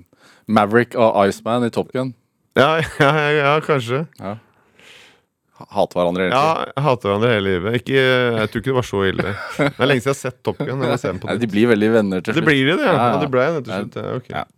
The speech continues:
Speaker 1: nok om, nok om den filmen, si. <laughs> Men er det, eh, men ble du, altså, ble, trente faren din deg i det, liksom? At sånn
Speaker 2: Nei.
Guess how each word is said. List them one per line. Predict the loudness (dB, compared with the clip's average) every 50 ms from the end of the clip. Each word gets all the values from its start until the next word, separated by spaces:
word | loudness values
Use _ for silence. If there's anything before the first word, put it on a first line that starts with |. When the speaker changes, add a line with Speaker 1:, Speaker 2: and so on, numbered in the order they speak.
| -12 -4
Speaker 1:
nok | -4 -4 -2 -2 -4
om, | 0 2
nok | 0 0 2 2 2
om | 2
den | 2 2 0
filmen, | -2 -2 -2 -2 -2
si. | -2 -4 -6 -6 -6 -8 -10 -10 -10 -12 -4 -6
<laughs> | -6 -4 -4 -8 -8 -8 -8 -16 -4 0
Men | 2 2
er | 6 6 6
det, | 4 4 2 0
eh, | 2 2 2 2 2 0 -2 -6 -12 -20 -20 _ -20 -20 -20 _ _ -14 -12 -12 -12 -12 _ _ _ _ -20 -20 -20 _ _ -20 -20 -20 _ _ _ _ _ _ _ _ _ 0
men | 0 0 0 -4 -6 -10 -12 -12 -4
ble | 0 0 0
du, | 0 -2 -2 -2
altså, | -2 -2 -2 0
ble, | 2 2 2 2 -2 -8 -18 -18 -20 -20 -20 _ -20 -20 -20 -20 -20 -20 _ _ _ _ _ _ -20 _ -20 -20 -20 -20 _ _
trente | -6 -2 -2 0 0 0 -2 -4 -4 -6 -6 0
faren | 2 2 2 2 0 -2
din | -4 -4 -4 -4 -4 -2 2
deg | 4 4 4 4 4 0
i | -2 -2
det, | 0 0 0 0 -2
liksom? | -4 -4 -2 0
At | 0 -2 0 0
sånn | 0 0 0 -4 -8 _ _ _ _ _ _ _ _ _ _ _ _ _ -20 _ _ _ _ _ _ _ -20 -20 -20 -20 _ _ -20 -20 -20 -20 -14 -8
Speaker 2:
Nei. | -4 -2 0